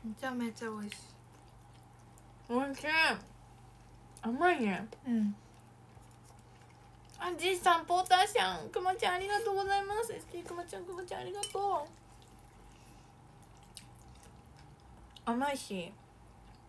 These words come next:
Speaker 2: これは結構甘-、甘みに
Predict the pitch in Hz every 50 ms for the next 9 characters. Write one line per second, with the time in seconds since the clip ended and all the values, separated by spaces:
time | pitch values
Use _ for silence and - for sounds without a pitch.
0 | - - - - - - - - - - - - - - - - - - - -
1 | - - - - - - - - - - - - - - - - - - - -
2 | 269 277 294 311 339 339 339 - 311 - - - 208 190 196 - - 226 214 208
3 | 214 208 - - - - - 247 262 285 302 320 320 320 311 254 - 285 320 320
4 | 320 339 381 392 359 277 190